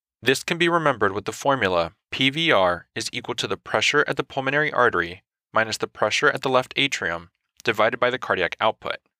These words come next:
And remember that the pressure at the left atrium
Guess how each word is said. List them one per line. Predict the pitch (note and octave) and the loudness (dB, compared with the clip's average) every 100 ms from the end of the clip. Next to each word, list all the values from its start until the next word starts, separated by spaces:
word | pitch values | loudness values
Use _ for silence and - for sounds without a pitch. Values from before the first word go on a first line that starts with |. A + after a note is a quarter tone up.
| _ _ _ _ - | _ _ _ _ -2
And | A#2+ | 0
remember | A#2 A#2+ D3 | 0 0 2
that | E3 | 2
the | - | -2
pressure | - A2+ A2+ C#3 | -2 -2 0 0
at | |
the | D3 | 2
left | C#3 C#3 - | 2 0 -2
atrium | C#3+ - G3 F#3 | -4 -2 -4 -6